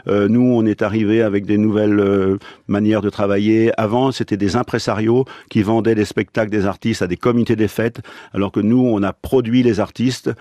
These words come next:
avec des, des moyens qu'ils n'avaient pas l'habitude d'avoir, c'est-à-dire que, euh, on mettait des caterings, des caterings, c'est des restaurants, euh, itinérants,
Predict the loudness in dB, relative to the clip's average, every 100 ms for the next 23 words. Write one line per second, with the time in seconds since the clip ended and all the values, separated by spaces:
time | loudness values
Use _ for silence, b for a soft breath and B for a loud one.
0 | B B -6 -2 -2 0 0 0 -2 -2
1 | 0 2 2 2 2 0 -4 -10 -4 -2
2 | 0 -4 -2 0 0 0 0 -2 -6 0
3 | 0 2 2 2 0 -2 -2 -2 0 0
4 | 0 B B -2 0 0 -2 -2 -2 -2
5 | -4 -4 -2 -2 -2 -4 -6 -6 -4 -4
6 | -4 -4 -2 0 2 0 0 0 -2 -2
7 | 0 0 0 2 0